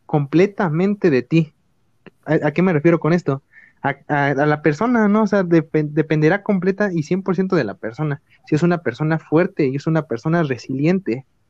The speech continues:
es muy probable que se salve y que afronte las cosas de una mejor manera, ¿no? Pero si esta persona es una persona a lo mejor que tiene un carácter un poquito más débil,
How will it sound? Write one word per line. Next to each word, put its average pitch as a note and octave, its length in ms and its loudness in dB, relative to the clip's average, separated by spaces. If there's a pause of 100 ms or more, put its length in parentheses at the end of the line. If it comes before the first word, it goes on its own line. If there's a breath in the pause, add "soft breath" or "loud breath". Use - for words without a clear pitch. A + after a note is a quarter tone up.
(500)
es D3 120 0
muy E3+ 160 6
probable E3+ 600 2
que C3+ 140 -6
se - 180 -8
salve E3 320 -2
y - 40 0
que C#3+ 160 -2
afronte D3 500 0
las D3 180 -2
cosas D#3+ 400 -2
de D3 60 0
una E3 140 2
mejor D3 340 -2
manera, E3 420 2
¿no? F3 200 0 (540)
Pero C#3+ 220 4
si E3 140 0
esta G3 280 -2
persona D3+ 480 -2 (500)
es C#3 100 -4
una F3+ 180 2
persona D#3+ 360 0
a - 20 2
lo D3+ 120 2
mejor C#3+ 240 -2
que F3 100 -4
tiene E3+ 180 2
un F3 100 0
carácter D3+ 440 0
un D#3 120 2
poquito D#3 300 -4
más D#3 200 2
débil, D#3 360 2